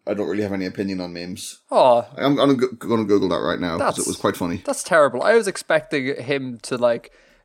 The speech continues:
Speaker 2: be, be trigger happy with the memes in response to people, like, and specifically the kind of, like,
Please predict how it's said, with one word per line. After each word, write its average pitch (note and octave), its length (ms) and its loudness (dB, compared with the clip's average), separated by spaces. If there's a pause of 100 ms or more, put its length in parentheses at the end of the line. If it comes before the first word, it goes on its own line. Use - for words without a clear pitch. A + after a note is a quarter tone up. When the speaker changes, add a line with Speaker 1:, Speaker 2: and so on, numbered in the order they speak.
(100)
Speaker 2:
be, C3 260 -2
be C3+ 220 -8
trigger D3 320 -2
happy C3 320 -2
with B2 180 -12
the C3+ 60 -4
memes B2 400 -6
in B2+ 100 -6
response A#2+ 380 -2
to - 60 -20
people, B2 260 -6
like, C3+ 180 -2
and C#3 180 -2
specifically D3 720 -4
the C3 100 -6
kind C3 260 0
of, A#2+ 100 -8
like, B2 300 0